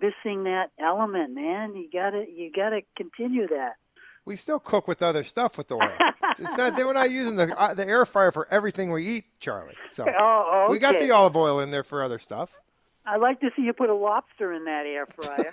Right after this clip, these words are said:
Speaker 2: <laughs>
Speaker 1: Try that. <laughs>
Speaker 2: Well,
Speaker 1: Hey,
Speaker 2: uh,
Speaker 1: what
Speaker 2: uh, we could try that too, I guess. Yeah. Well,
Speaker 1: Yeah.
Speaker 2: I don't know how
Speaker 1: Hey,
Speaker 2: good that
Speaker 1: um,
Speaker 2: would taste.
Speaker 1: what I was gonna say about Ingram, maybe, maybe they have this. Maybe they have a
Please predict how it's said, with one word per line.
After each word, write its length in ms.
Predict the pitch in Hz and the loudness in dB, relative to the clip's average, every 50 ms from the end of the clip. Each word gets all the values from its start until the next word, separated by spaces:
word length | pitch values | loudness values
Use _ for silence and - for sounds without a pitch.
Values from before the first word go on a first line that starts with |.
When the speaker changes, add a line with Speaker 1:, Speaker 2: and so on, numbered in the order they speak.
| - 349 - - | -8 -8 -8 -8
Speaker 2:
<laughs> 240 | - - 320 - | -10 -12 -12 -10
Speaker 1:
Try 200 | - 254 247 247 | -4 -2 -2 -2
that. 360 | 247 240 247 254 233 202 254 _ _ _ _ _ _ - | 0 -2 -2 -4 -4 -6 -10 _ _ _ _ _ _ -14
<laughs> 640 | - 294 - - - - - - 370 392 415 359 - _ _ - 320 _ - - _ _ - 247 349 349 349 330 294 | -14 -12 -8 -6 -6 -6 -6 -6 -8 -6 -6 -6 -6 _ _ -16 -16 _ -16 -20 _ _ -20 -18 -18 -16 -16 -10 -4
Speaker 2:
Well, 260 | - 156 160 165 - - _ - - - | -2 0 0 0 -2 -4 _ -16 -6 0
Speaker 1:
Hey, 200 | 285 320 302 269 | 2 2 2 2
Speaker 2:
uh, 80 | - | 2
Speaker 1:
what 160 | 160 - - _ _ _ _ _ _ _ _ _ _ _ _ _ - - | -2 -4 -4 _ _ _ _ _ _ _ _ _ _ _ _ _ -12 -6
Speaker 2:
uh, 120 | - 185 | -6 -2
we 140 | 180 196 208 | -2 -2 -2
could 140 | - 208 269 | 0 0 6
try 220 | - 208 202 190 | 8 8 8 10
that 200 | 185 175 160 - | 8 8 6 4
too, 200 | - 175 156 127 | 2 -2 -2 -2
I 80 | 113 120 | -4 -4
guess. 320 | 110 117 101 101 - - | -4 -6 -6 -6 -8 -8
Yeah. 180 | 143 123 98 95 - - _ _ | -8 -8 -8 -8 -12 -14 _ _
Well, 240 | - 135 139 131 120 - 175 | -16 -12 -12 -12 -10 -8 -4
Speaker 1:
Yeah. 320 | 165 170 175 160 147 143 | 0 2 2 4 2 2
Speaker 2:
I 40 | 143 | 0
don't 80 | 151 147 | -2 -2
know 80 | 151 143 | -4 -2
how 160 | 147 151 143 | -2 -2 2
Speaker 1:
Hey, 160 | 226 247 240 | 4 4 4
Speaker 2:
good 80 | 214 165 | 4 2
that 80 | 143 180 | 2 2
Speaker 1:
um, 100 | 175 175 | 2 2
Speaker 2:
would 80 | 175 175 | 2 0
taste. 340 | 156 135 117 - - - - _ _ _ _ _ _ _ _ _ _ _ _ _ _ _ _ - | -2 -6 -6 -10 -14 -20 -20 _ _ _ _ _ _ _ _ _ _ _ _ _ _ _ _ -2
Speaker 1:
what 120 | 220 247 | 0 2
I 80 | 262 277 | 2 0
was 80 | 285 262 | -2 -2
gonna 160 | 277 262 254 233 - | -2 -4 -4 -4 -6
say 120 | 262 233 | -6 -6
about 260 | 226 - 202 185 180 | -4 -4 -6 -6 -6
Ingram, 360 | 185 190 208 190 190 147 117 110 _ _ _ _ _ _ _ _ _ _ _ - | -8 -10 -12 -12 -14 -14 -14 -16 _ _ _ _ _ _ _ _ _ _ _ -16
maybe, 600 | 170 190 233 294 370 370 - 311 247 175 156 135 _ _ - | -8 -2 0 2 2 2 2 0 0 -2 -4 -10 _ _ -4
maybe 260 | 196 220 262 262 311 | -2 -2 0 0 -2
they 200 | 277 294 277 254 | -2 0 -2 -2
have 240 | 214 220 226 220 185 | 0 0 0 0 0
this. 280 | 180 180 175 143 117 - _ - | 0 -2 -2 -2 -2 -6 _ -12
Maybe 260 | - 175 214 233 294 | -10 -10 -8 -8 -6
they 120 | 285 302 277 | -6 -4 -2
have 160 | 254 240 | -4 -4
a 40 | 196 | -4